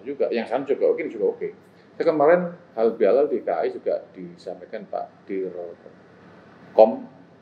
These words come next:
"Waduh, ini slipernya laku keras," gitu. "Ya, terima kasih lah, Pak.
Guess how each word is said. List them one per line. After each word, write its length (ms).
"Waduh, 560
ini 160
slipernya 640
laku 240
keras," 560
gitu. 500
"Ya, 140
terima 320
kasih 240
lah, 80
Pak. 120